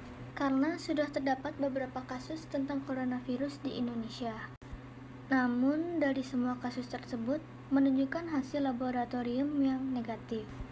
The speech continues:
Tetapi itu tidak menutup kemungkinan bahwa Indonesia sudah terjangkit virus corona. Namun, menurut liputan enam dot com,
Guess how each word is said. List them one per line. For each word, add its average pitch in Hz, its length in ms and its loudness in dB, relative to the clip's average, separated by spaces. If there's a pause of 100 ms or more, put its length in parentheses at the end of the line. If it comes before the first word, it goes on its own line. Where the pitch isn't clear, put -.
(220)
Tetapi 302 640 0
itu 302 160 -2
tidak 294 240 -2
menutup 269 340 2
kemungkinan 285 800 -2
bahwa 247 260 -2
Indonesia 247 600 -2
sudah 262 320 -4 (640)
terjangkit 254 560 -2
virus 269 320 -4
corona. 220 480 -8 (800)
Namun, 262 480 2
menurut 320 400 2
liputan 330 420 -2
enam 269 240 0
dot 240 160 -8
com, 240 220 -2